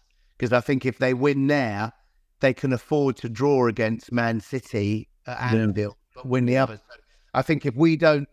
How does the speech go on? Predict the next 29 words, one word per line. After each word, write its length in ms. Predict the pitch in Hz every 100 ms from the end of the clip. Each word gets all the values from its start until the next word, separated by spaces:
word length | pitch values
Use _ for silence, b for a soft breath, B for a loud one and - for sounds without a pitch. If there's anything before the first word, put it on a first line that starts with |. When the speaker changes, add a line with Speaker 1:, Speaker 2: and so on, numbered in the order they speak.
| _
Speaker 1:
I 80 | 185
think 200 | - 143
if 100 | 139
we 140 | 156
don't 280 | 151 143 131 - - 113
beat 220 | 160 151 - _ _
Liverpool, 640 | 123 110 101 - 104 101 - _ _ _ -
I 100 | 123 -
don't 280 | - 139 127
see 260 | - - 127
us 80 | 113
finishing 540 | - 123 113 - 113
anymore 580 | 107 110 117 123 107 110 - _ _ _
in 100 | 120
the 80 | 113
top 260 | - 123 -
two. 220 | - 123
And 80 | 117
I 120 | 120
always 580 | 143 151 135 127 117 - - -
thought 320 | 135 107 104 _ _ _ _ _ _ _
that 180 | - 123
we 160 | 123 123
would 160 | 120
finish 540 | - 135 123 110 - -
top 260 | - 135 -
two 200 | 139 127
this 180 | 113 -
season 440 | - 110 107 110